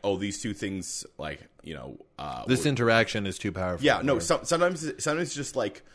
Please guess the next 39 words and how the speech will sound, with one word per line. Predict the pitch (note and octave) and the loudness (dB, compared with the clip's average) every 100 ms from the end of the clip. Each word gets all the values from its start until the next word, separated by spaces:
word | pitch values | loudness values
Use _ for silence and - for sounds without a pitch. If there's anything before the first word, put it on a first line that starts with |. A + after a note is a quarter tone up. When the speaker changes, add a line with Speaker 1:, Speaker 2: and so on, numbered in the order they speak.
| _ - | _ 2
Speaker 1:
"Oh, | E3+ C#3+ | 4 4
we | A#2 B2 | 2 0
just | B2+ - | -2 -2
figured | D3 A#2+ A2+ | -2 0 2
out | G#2+ G#2 G2+ | 0 0 0
that | G2 - | -2 -2
because | G#2+ G2+ G#2+ | -6 -2 -2
of | A2 | 0
this | G#2 F#2+ | -2 -2
other | F#2 F#2 F#2 | -4 -2 -4
thing, | - F#2 G2 G#2+ - _ | -4 -4 -4 -8 -14 _
this | G#2 G#2+ G#2+ | -4 -2 -2
person's, | - A2 G2 A2+ F#2 E2+ | -4 -4 -4 -4 -4 -2
uh, | F#2 | -4
damage | E2 G2 G2 G2+ F2 F2 | -2 0 0 -2 -6 -8
isn't | D#2+ E2+ | -8 -6
as, | E2 D#2+ D#2 | -6 -8 -8
like, | D2+ D2+ - - - | -8 -10 -14 -20 -8
much | G2 F#2 | -6 -4
as | |
it | F#2+ | -6
used | F2+ F2 | -6 -8
to | E2 | -2
be." | G2 D#2+ - - | -2 -2 -8 -6
So | - B2+ | 2 2
we, | A2+ A#2 | 2 -2
so | - B2+ | -2 0
what | B2 | 0
we | A#2+ - | 0 0
actually | C#3 C3+ G#2 | 0 0 -4
did | F#2+ F#2+ | 0 0
is | F2 F#2+ | -2 -4
we | A#2 | -4
didn't | C3+ B2+ | -2 -4
change | - B2+ A2 G2 | -6 -6 -6 -6
how | G#2 | -6
much | F#2+ - | -6 -4
damage | F#2+ E2+ E2 | -4 -6 -8
they | D#2+ | -10